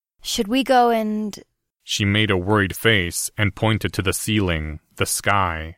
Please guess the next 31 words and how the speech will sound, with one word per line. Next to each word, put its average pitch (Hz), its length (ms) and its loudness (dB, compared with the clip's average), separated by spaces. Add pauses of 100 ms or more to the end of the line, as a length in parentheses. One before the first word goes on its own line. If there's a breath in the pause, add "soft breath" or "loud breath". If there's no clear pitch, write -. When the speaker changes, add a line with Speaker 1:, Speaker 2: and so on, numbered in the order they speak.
(140)
Speaker 2:
where 98 180 0
Thien 95 540 0
would 87 140 -2
be 92 100 0
racing 95 480 0
the 92 80 2
causality 90 720 0
of - 180 -4
her - 220 -2
own 101 220 0
hurt, - 560 -6 (180)
exploring 101 720 0
some 87 300 -4
distant 107 480 -2
angle 95 500 0
of 92 200 -4
the 92 80 0
microwave 98 680 0
background, 82 760 -4 (280)
as 92 240 -2
far 98 360 4
from 107 260 -2
home 85 580 0 (160)
as 98 120 0
she 101 200 -4
could 90 180 -8
make 98 320 0
the 90 80 -8
simulation 92 800 -2
take 92 300 -4
her. 80 340 -10